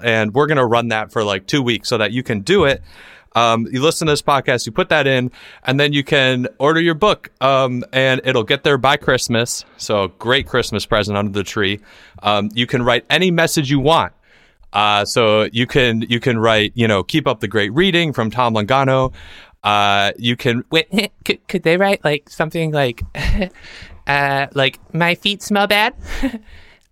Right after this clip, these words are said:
Speaker 2: from Tom Longano?
Speaker 1: Yeah, Jeffrey, they could, they could write something dumb if they wanted to, but that would be kind of a waste of their,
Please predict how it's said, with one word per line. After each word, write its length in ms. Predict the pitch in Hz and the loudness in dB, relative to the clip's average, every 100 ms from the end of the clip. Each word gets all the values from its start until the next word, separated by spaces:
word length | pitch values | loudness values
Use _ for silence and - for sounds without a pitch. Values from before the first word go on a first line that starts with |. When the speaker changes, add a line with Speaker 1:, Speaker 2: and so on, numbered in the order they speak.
| _ _ _ _ _ - | _ _ _ _ _ -4
Speaker 2:
from 180 | 185 175 | -2 0
Tom 220 | 202 185 | 0 0
Longano? 400 | 185 185 233 311 - - - - - - _ - | 0 0 -2 -6 -16 -18 -20 -20 -20 -20 _ 0
Speaker 1:
Yeah, 300 | 180 190 107 | 4 4 2
Jeffrey, 380 | 117 127 147 | -2 0 -2
they 160 | 123 127 | 0 0
could, 260 | 131 113 113 - - - | 0 -2 -4 -18 -20 -6
they 120 | - 135 | 0 2
could 160 | 151 | 2
write 240 | 113 127 143 | 4 2 2
something 380 | 151 139 147 | -2 0 -2
dumb 300 | 107 117 135 | 2 0 0
if 160 | 110 104 | -2 -4
they 100 | 107 | -4
wanted 360 | 101 110 110 104 | -2 -2 -4 -4
to, 180 | 113 | -4
but 160 | 120 104 | -4 -2
that 160 | 101 120 | -2 -2
would 100 | 113 | -2
be 140 | 113 | -6
kind 180 | 113 120 | -2 -2
of 60 | |
a 100 | 110 | -2
waste 340 | 98 110 120 - | -2 -2 -4 -6
of 140 | 107 | -4
their, 240 | 104 104 | 0 0